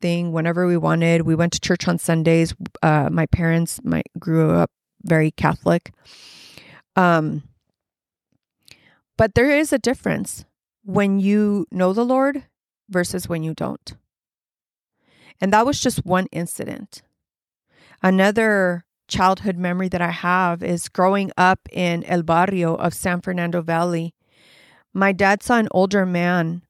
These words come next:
with a young girl. She was probably anywhere from thirteen to fifteen years old. They were asking for money. My dad had gone to the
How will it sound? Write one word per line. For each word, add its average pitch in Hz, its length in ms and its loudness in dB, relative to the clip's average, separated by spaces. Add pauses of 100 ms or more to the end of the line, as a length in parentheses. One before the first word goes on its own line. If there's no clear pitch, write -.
(160)
with 185 220 0
a 190 80 4
young 175 360 0
girl. 170 360 2
She - 180 -4
was 269 160 -2
probably 208 380 0
anywhere 190 300 0
from 175 220 -2
thirteen 180 480 -2
to 180 100 0
fifteen 175 480 -4
years 170 340 -4
old. 170 280 0
They 175 220 -2
were 190 200 0
asking - 460 -4
for 170 120 -4
money. - 460 -4 (760)
My 185 120 2
dad 185 200 2
had 196 220 -2
gone 180 360 2
to 185 220 0
the 160 380 0